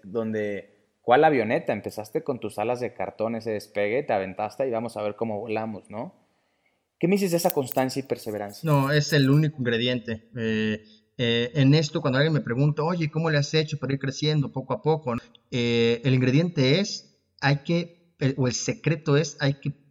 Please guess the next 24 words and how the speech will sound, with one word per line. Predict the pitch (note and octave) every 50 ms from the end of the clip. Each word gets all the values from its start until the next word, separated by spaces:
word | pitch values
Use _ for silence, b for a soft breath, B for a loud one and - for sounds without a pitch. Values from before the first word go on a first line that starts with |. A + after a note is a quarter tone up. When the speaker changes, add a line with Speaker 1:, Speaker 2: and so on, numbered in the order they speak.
| _ -
Speaker 2:
pecar | B2+ A#2+ A2 - - - B2+ D3 G3 A3+ - - _ _ _ _ _ _
de | - A#2 A#2
pacientes. | A2+ - G#2+ G#2 - - B2 A#2 G#2+ G2+ F#2+ - _ - - - - - - - _ _ _ _ _ _ _ _ B B B B B B B _
Y, | - D3+ C#3+ C#3+ C#3+ C#3+ C#3+ C#3+ D3 - - _ _ _ -
y | D3 C3+ C3
cuando | - C#3 C3 C3 C3 C3 C3
digo | C#3 F#3 G#3+ A#3 A3+ - - -
pecar | D#3+ A#2+ - - D#3+ E3 E3+
de | F#3+ D#3
pacientes | - C#3+ C3 - - D3+ D#3 D3+ D3 C#3 -
es | C#3+ C#3 C#3 -
cuando | - - D#3 D#3 D3 D3
sientes | D3 - A3+ A3+ - B3 - -
que | E3 D#3
ya | A3
no | G#3+ G#3 D3
puedes, | - F#3 - F#4+ G#4 - - - _ _ _ -
bueno, | E3+ E3 - -
ahí | C#3+ D3+ F3 A#3 E4 - - -
es | D3+ D3
donde | E3 D#3+ C3
empieza | A2 - D#3 D3 D3
la | C3 A#2
paciencia. | - G#2+ - - F2 - - -